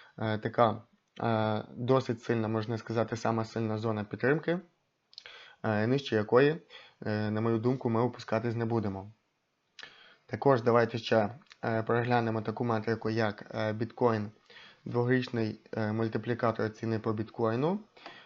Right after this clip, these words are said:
Е, тут ми можемо бачити, е, ситуацію та, е, цикл, в якому, е, точніше, е, часовий діапазон, в якому перебуває криптовалюта біткоін. Наприклад,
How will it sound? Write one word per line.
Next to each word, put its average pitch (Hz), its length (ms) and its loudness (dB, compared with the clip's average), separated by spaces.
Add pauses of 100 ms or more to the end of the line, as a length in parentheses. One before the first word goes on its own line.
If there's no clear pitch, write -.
(160)
Е, 113 220 0
тут 151 180 2
ми 131 120 2
можемо 120 380 2
бачити, 117 520 0 (420)
е, 107 420 -4 (300)
ситуацію 120 720 2
та, 107 360 0 (540)
е, 104 540 -2 (420)
цикл, 127 360 2
в 110 60 0
якому, 113 480 2 (340)
е, 107 380 -2 (140)
точніше, 123 720 0 (1000)
е, 110 140 2
часовий 123 380 2
діапазон, 117 640 4
в - 20 0
якому 113 380 0
перебуває 110 600 2
криптовалюта 110 640 -2
біткоін. 170 540 0 (460)
Наприклад, 120 560 0